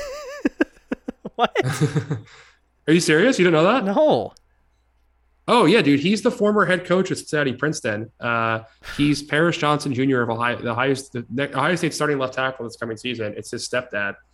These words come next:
Speaker 2: Um, yeah, he's married to Monica Johnson, <laughs>
Speaker 1: Huh.
Speaker 2: Paris's mom.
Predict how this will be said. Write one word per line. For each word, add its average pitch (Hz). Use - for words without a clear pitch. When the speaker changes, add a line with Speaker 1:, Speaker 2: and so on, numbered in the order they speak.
Speaker 2:
Um, 110
yeah, 143
he's 123
married 151
to 156
Monica 131
Johnson, 120
<laughs> -
Speaker 1:
Huh. 320
Speaker 2:
Paris's 135
mom. 120